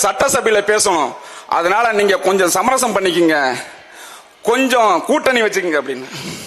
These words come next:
நான் வந்து அவர்களிடம் சொல்றது எல்லாம் ஒண்ணே ஒண்ணுதான்,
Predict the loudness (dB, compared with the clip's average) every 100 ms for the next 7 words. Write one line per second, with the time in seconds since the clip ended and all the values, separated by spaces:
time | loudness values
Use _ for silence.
0 | -20 -20 -20 -20 -20 -18 -16 -4 0 2
1 | 2 2 2 4 4 2 2 2 2 2
2 | 2 2 2 2 2 2 2 0 2 2
3 | 2